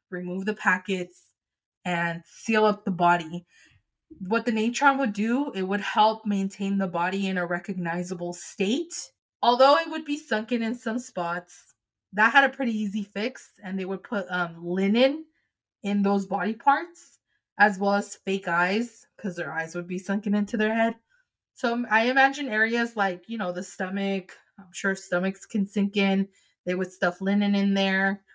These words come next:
or your chest maybe. I don't know about your chest, actually, 'cause you have your, your sternum, but yeah. Maybe, like, cheeks, they would put something in there so that they looked a little bit more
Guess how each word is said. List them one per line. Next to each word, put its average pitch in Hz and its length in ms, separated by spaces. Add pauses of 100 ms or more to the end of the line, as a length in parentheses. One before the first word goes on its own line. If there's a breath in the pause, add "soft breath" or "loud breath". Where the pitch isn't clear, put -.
(160 soft breath)
or 175 140
your 165 180
chest 208 440
maybe. 196 380
I 202 80
don't 226 120
know 170 80
about 143 180
your 139 100
chest, - 320
actually, 160 340
'cause 175 160
you 180 80
have 180 160
your, 160 140 (920 loud breath)
your 175 80
sternum, 160 760
but 147 260 (680)
yeah. 202 280 (1000)
Maybe, 214 320
like, 185 240
cheeks, - 800 (520)
they 185 100
would 185 160
put 202 220
something 190 580 (420)
in 220 220
there 247 340 (440 soft breath)
so - 180
that 311 260
they 294 120
looked 311 400
a 233 80
little 233 220
bit 220 160
more 208 440